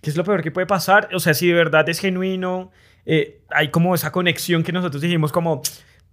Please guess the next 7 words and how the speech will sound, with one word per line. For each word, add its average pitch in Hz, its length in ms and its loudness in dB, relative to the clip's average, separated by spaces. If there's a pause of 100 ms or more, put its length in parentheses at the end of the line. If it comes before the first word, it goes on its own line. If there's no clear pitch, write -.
(100)
vibramos, 156 760 4
la 156 60 0
energía 151 500 0
está 139 160 -4
fluyendo, 156 540 -2
la 147 80 2
vaina, 156 440 -4